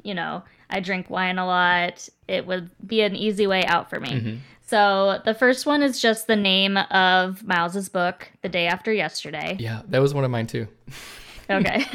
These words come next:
Speaker 1: <laughs> And then the other one, in one of the scenes where they go golfing, it's right after they get in trouble for being too slow and they're, like, hitting balls back at those guys
Speaker 2: Mm-hmm.
Speaker 1: who hit them towards them. And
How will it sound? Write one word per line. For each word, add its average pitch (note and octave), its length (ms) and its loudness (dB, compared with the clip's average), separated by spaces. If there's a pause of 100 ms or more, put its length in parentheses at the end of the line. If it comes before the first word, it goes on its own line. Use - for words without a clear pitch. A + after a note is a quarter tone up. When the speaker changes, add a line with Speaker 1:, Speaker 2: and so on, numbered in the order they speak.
(120)
Speaker 1:
<laughs> C4 320 2 (680)
And A3+ 220 2
then A3 220 2
the A3 160 4
other B3+ 320 6
one, G#3 600 4 (220)
in A3+ 220 2
one A3 120 4
of A#3+ 80 2
the B3 80 4
scenes G#3+ 460 -2
where G#3+ 100 2
they F#3+ 140 0
go F#3 540 2
golfing, F3 800 -4 (280)
it's G#3 220 -4
right G#3 140 6
after G3+ 880 4 (360)
they G3 520 0
get F#3 180 2
in F#3+ 60 -12
trouble F#3+ 320 -2
for G3+ 120 -2
being F3+ 260 -4
too F#3+ 180 -6
slow F3+ 460 -2
and F3 120 -4
they're, F3 140 -2
like, F3+ 160 -4
hitting F3+ 320 -6
balls F3+ 280 -4
back E3+ 280 -4
at F#3 100 -12
those F3+ 260 -6
guys E3+ 440 -2
Speaker 2:
Mm-hmm. G3+ 80 -4
Speaker 1:
who F3+ 400 -2 (240)
hit G3 240 -4
them F3+ 180 -2
towards F3 320 -8
them. F#3+ 420 -2 (600)
And F#3+ 600 0